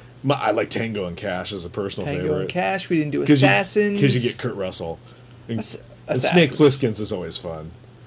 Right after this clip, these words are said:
Speaker 2: When you can have, uh, Desperado and fucking
Speaker 1: I've never seen
Speaker 2: Rambo.
Speaker 1: Assassins.
Speaker 2: It's not bad.
Speaker 1: I bought a three-pack, so I do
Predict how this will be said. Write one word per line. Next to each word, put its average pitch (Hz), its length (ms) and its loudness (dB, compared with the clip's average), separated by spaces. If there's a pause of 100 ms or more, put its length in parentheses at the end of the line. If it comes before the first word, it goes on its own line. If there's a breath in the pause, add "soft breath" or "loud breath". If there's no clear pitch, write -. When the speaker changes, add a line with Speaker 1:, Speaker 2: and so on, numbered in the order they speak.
(120)
Speaker 2:
When 208 160 0
you 202 80 0
can 220 140 4
have, 190 360 4
uh, 170 240 4
Desperado 202 960 4
and 180 240 0
fucking 214 460 0
Speaker 1:
I've 190 140 -4
never 180 200 -2
seen 165 340 -2
Speaker 2:
Rambo. 214 360 0
Speaker 1:
Assassins. - 360 -8 (360)
Speaker 2:
It's 214 160 -8
not 247 180 -4
bad. 190 380 -2 (340 loud breath)
Speaker 1:
I 269 60 2
bought 370 180 2
a 320 80 4
three-pack, 135 680 -2
so 220 240 4
I 220 180 0
do 247 480 4